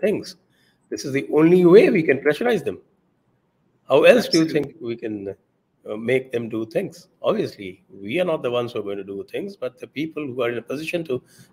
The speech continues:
Speaker 1: do things, we have to make them do things, and this is the democratic way।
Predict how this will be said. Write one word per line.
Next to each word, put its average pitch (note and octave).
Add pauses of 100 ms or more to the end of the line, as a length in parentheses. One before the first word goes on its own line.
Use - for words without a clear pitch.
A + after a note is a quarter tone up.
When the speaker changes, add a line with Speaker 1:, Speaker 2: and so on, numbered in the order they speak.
(140)
Speaker 1:
do A#2+
things, B2 (400)
we B2
have G#2+
to G#3+ (320)
make A#2
them F#3+ (240)
do F#3
things, A#3
and F3+
this B2
is A2+
the F#3
democratic A2
way। G#3+